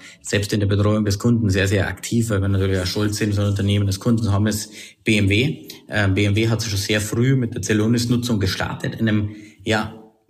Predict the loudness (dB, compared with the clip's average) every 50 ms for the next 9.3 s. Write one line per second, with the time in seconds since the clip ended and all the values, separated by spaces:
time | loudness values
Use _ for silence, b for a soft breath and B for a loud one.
0 | _ _ -4 -2 -2 -2 -2 0 0 0 2 2 2 0 0 0 0 0 -2 -2
1 | -4 -2 -4 -4 -4 -6 -8 -4 -2 0 0 0 -2 -4 -2 -2 -4 -2 -2 -2
2 | -2 -2 -2 -2 -4 -4 -2 -2 -2 -2 -4 -6 -8 -6 -6 -6 -4 -6 -4 0
3 | 2 2 2 2 0 -4 -10 -18 -18 -10 -10 -6 -4 -2 0 0 0 2 2 0
4 | 0 2 0 0 0 0 -2 -2 -2 -6 -2 2 4 4 4 4 4 2 2 0
5 | 0 0 0 0 0 0 -2 -4 -4 -4 -4 -4 -4 -2 -2 -2 -2 -2 -2 -2
6 | -2 -4 B B B B B B B -2 -2 2 2 2 2 2 0 0 0 0
7 | 0 0 0 0 -2 -2 -2 0 0 0 -2 0 -2 -2 -2 -4 -8 B B B
8 | B B _ -2 0 0 2 0 0 0 0 -2 0 0 0 2 2 2 2 2
9 | 2 2 4 4 2 0